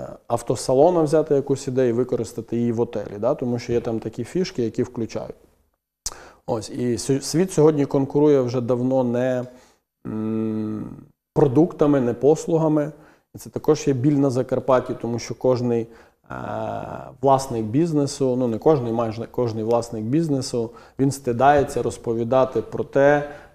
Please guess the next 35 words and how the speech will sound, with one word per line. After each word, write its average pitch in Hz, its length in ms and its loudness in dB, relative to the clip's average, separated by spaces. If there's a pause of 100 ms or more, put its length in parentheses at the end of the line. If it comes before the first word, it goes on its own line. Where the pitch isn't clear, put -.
е, 107 340 -6
які 113 260 0
в 139 60 0
нього 123 280 2
ціни, 123 440 0
як 131 220 0
він 123 140 -2
робить 123 320 0
ціноутворення, 117 1080 0 (220)
а 117 80 -8
де 135 160 4
він 135 160 0
закуповує 120 680 0
ті, 127 380 -2 (320)
е, 107 240 -4
комплектуючі 127 1000 0
або 113 260 -4
ті 127 140 -6
товари, 123 440 2
або 110 240 -2
послуги. 117 520 -2
Да? 135 180 4
Це 143 220 -2
насправді, 131 720 0 (360)
е, 113 320 -4
епоха 135 360 2
інформації, 131 600 0
вона 135 100 2
вже 135 140 -2
давно 127 300 0
пройшла. 117 420 -4
Сьогодні 151 320 0
люди 135 220 4
конкурують 127 460 0
бізнес-моделем. 113 840 -4